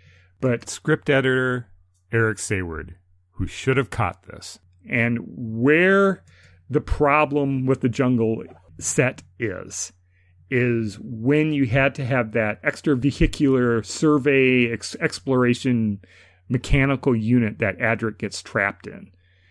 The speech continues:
And it had to roll over the studio floor, what can you do? You couldn't disguise it. You put down leaves and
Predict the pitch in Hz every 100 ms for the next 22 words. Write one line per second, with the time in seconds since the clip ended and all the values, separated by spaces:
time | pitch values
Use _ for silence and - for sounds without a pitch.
0 | _ _ _ 120 117 98 143 139 156 123
1 | 131 131 117 117 107 - 156 139 120 107
2 | - - 107 92 92 - _ _ _ -
3 | 143 127 151 - 160 139 110 170 101 104
4 | 123 123 170 165 - 135 - 110 107 95
5 | 131 143 - 131 131 110 113 - 156 -
6 | 147 139 127 117 107 110 123 123 123 117
7 | 117 113 98 101